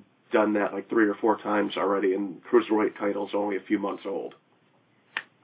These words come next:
Frickin' bull crap, but I like what they're doing with Neville,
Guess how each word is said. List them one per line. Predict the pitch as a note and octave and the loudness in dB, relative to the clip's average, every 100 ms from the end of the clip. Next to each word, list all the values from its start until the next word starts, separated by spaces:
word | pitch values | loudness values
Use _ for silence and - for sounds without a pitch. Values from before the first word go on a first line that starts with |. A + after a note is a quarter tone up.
| _ - - - | _ -20 -18 -10
Frickin' | - - | -10 -8
bull | G2 G2 - | -4 -2 -2
crap, | - - - - | -6 -10 -10 -10
but | - - - - - - | -10 -12 -20 -20 -20 -4
I | B2 | 4
like | A#2 C3 | 6 6
what | C#3+ - | 4 2
they're | A#2 | 4
doing | B2+ B2+ B2 | 8 8 8
with | A#2 | 4
Neville, | A2 G#2+ A2+ G#2 | 4 2 2 -2